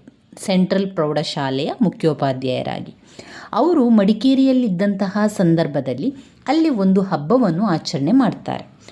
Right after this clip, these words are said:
ಅದುವೇ ಹುತ್ತರಿಯ ಹಬ್ಬ. ಈ ಹುತ್ತರಿಯ ಹಬ್ಬವ ಆಚರಣೆಯನ್ನು ನೋಡಿ ಅವರಿಗೆ ತುಂಬನೇ ಆಶ್ಚರ್ಯವಾಗ್ತದೆ,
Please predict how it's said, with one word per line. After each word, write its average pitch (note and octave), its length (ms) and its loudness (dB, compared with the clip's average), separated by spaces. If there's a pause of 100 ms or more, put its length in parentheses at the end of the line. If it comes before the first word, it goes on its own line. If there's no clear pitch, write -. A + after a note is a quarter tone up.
(220)
ಅದುವೇ G#3+ 440 2 (120)
ಹುತ್ತರಿಯ E3 580 0
ಹಬ್ಬ. F3 320 -4 (880)
ಈ D4+ 160 6
ಹುತ್ತರಿಯ D#4+ 600 2
ಹಬ್ಬವ A#3+ 460 2 (140)
ಆಚರಣೆಯನ್ನು A#3 800 2
ನೋಡಿ E3 480 -2 (280)
ಅವರಿಗೆ G#3+ 480 2 (240)
ತುಂಬನೇ G#3+ 680 4 (160)
ಆಶ್ಚರ್ಯವಾಗ್ತದೆ, F#3+ 1120 0